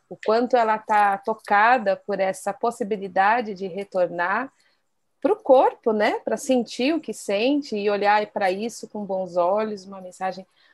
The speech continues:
muito bonita, e é uma das dúvidas: "Eu posso fazer a formação?" Então,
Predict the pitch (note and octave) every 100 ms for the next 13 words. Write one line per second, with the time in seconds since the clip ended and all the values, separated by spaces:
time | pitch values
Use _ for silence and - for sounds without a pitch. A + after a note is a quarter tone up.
0 | _ - A3 C4+ D#4 D4+ C4 F#3 F3+ F3+
1 | G3+ A3 G#3+ G#3 F#3+ F#3+ F#3+ G3+ F#3+ F3+
2 | E3 F#3+ G#3+ G#3 G3 F#3+ A#3 - C4 E4
3 | D#4+ - A3 G#3 F3+ G#3+ C4+ C4 - A3+
4 | G3+ F3+ - G3 A3+ B3+ A#3 G#3 - G3